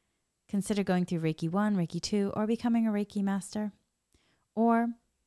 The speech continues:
learning dowsing energy healing and becoming a dowsing master teacher. Reiki or dowsing are amazing tools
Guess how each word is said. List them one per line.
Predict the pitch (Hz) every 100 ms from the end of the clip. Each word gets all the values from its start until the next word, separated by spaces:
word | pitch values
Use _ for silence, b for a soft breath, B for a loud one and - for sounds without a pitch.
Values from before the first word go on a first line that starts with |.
| _ -
learning | 190 196 196 190
dowsing | 180 185 - 180
energy | 196 202 202
healing | 196 214 208 208 202 208
and | 180 175 180
becoming | 175 - 170 170
a | 165 -
dowsing | 160 160 - 170 165 -
master | 156 151 151 - 165 165 -
teacher. | 180 - 87 98 180 _ _ _ _ _ _ b b -
Reiki | 202 226 - 226 220 -
or | 196 196 202
dowsing | 196 196 - 226 202
are | 180
amazing | 180 185 180 180 175
tools | 220 226 247 254 -